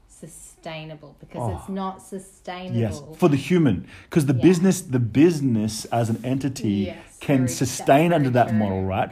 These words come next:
Speaker 1: So
Speaker 2: But what
Speaker 1: true.
Speaker 2: about a model that fully takes into account, like, the human and the soul, spirit, like, all of those
Speaker 1: Mm.
Speaker 2: pieces, right? And so this is the reason that what you, your, your motherhood journey, especially recently with your most recent bub,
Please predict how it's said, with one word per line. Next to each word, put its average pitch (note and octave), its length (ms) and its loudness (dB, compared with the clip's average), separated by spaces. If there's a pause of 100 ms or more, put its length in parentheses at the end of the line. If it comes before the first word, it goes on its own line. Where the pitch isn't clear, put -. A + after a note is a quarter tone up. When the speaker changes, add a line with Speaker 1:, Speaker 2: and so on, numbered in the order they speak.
(220)
Speaker 1:
So - 80 -20
Speaker 2:
But C#3+ 80 2
what C3+ 160 4
Speaker 1:
true. E3+ 80 2
Speaker 2:
about D#3+ 180 6
a C#3 60 2
model A#2+ 300 0
that A2+ 160 0
fully E3 420 2
takes C3+ 320 -4
into A#2+ 180 0
account, G#2+ 460 -4 (300)
like, G#2+ 180 -6
the A#2 80 -6
human C3 560 -2
and C3+ 420 0
the A2 80 -6
soul, G#2+ 400 -2
spirit, G#2+ 520 -6
like, G#2 160 -6
all C3 200 0
of A#2+ 100 0
those A2+ 240 2
Speaker 1:
Mm. - 100 -10
Speaker 2:
pieces, B2 560 -6 (340)
right? A#2 160 -4
And B2 120 -4
so A#2 360 0
this C3 260 -4
is A2+ 160 -2 (200)
the A#2 80 -6
reason C3 340 0
that G#2+ 200 -2
what G#2 200 -6
you, G#2+ 240 -4
your, G2+ 520 -6 (460)
your G2 360 -4 (320)
motherhood G#2+ 560 0
journey, F#2+ 560 -4 (260)
especially G2 440 -6
recently A2 520 -6
with F#2+ 140 -10
your G2 80 -8
most F#2+ 200 -8
recent D#3 240 -12
bub, F#2+ 280 -10